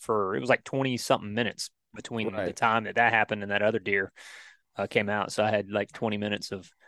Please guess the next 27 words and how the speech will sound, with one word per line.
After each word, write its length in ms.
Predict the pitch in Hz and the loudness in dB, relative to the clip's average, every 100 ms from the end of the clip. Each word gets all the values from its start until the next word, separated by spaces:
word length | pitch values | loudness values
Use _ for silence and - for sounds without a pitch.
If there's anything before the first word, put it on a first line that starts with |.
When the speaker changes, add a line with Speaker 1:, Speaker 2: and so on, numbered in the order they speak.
| _ _ | _ _
Speaker 1:
footage 380 | - 117 104 98 | 4 6 6 2
of 120 | 107 | -4
me, 300 | 107 107 107 | -4 -2 0
like, 220 | 107 104 | 0 -2
shaking 340 | - - 110 107 | -2 0 0 2
my 100 | 104 | 0
head 180 | 104 107 | 0 -2
in 60 | 107 | -2
the 80 | 101 | -4
tree 760 | - 110 104 107 104 104 104 104 | 0 0 0 -2 -2 -4 -4 -6
and 160 | 101 - - - _ | -8 -14 -20 -20 _
talking 300 | - 131 131 | 8 8 8
to 60 | 127 | 4
myself, 540 | 120 117 123 113 113 - | 4 4 6 6 4 4
trying 260 | 143 156 | 4 4
to 60 | 143 | 6
figure 300 | 165 - 143 - 320 - | 4 4 0 -2 -4 2
<laughs> 400 | - - - 381 | 4 4 6 10
out 340 | 339 349 - | 12 12 10
what 240 | 294 269 | 10 10
the 100 | - | 8
heck, 340 | 196 254 - - 135 - | 8 6 4 -2 -8 -6
Speaker 2:
<laughs> 680 | 127 - 131 123 220 127 _ | -2 -2 -2 -6 -6 -8 _
Speaker 1:
what 220 | 202 208 | 2 4
the 120 | 165 | 6
heck 200 | 151 170 | 8 8
happened, 440 | - 165 165 123 | 8 6 6 -2